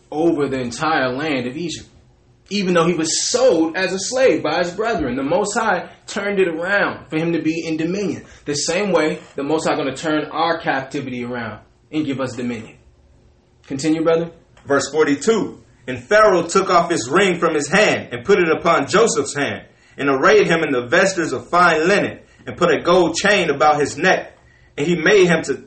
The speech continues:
Speaker 2: to ride in the second chariot which he had. And they cried before him,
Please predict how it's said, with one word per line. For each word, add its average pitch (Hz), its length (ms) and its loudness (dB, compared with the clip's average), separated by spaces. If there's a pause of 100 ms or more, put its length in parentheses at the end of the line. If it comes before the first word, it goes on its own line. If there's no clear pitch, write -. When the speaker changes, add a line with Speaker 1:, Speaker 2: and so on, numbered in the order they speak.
Speaker 2:
to 139 140 0
ride 165 400 4
in 143 100 -2
the 131 60 -2
second 180 420 0
chariot 156 420 2
which 143 160 -2
he 156 140 -4
had. 175 400 2 (260)
And 139 120 -4
they 160 120 4
cried 185 340 4
before 175 380 2
him, 110 220 -4